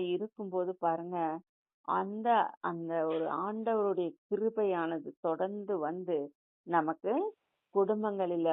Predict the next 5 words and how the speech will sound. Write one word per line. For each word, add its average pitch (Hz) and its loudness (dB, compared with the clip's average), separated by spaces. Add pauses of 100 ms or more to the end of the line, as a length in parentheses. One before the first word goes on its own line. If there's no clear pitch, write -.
(120)
மாற்றங்களை 165 0 (100)
ஏற்படுத்தி 165 -2
கொடுக்கும், 180 0 (520)
வாழ்க்கையில 180 4
மாற்றங்களை 170 -4